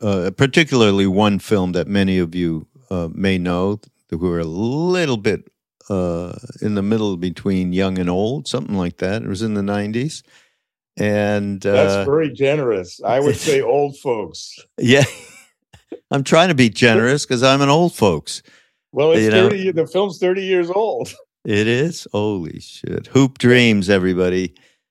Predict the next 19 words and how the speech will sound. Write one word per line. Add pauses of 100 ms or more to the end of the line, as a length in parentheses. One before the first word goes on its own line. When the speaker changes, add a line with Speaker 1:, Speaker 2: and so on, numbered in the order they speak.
(220)
Speaker 1:
That's
the
film.
And
I
wanna
hear
a
little
bit
about
it
'cause
I'm
a
huge
basketball
fan. (680)
And,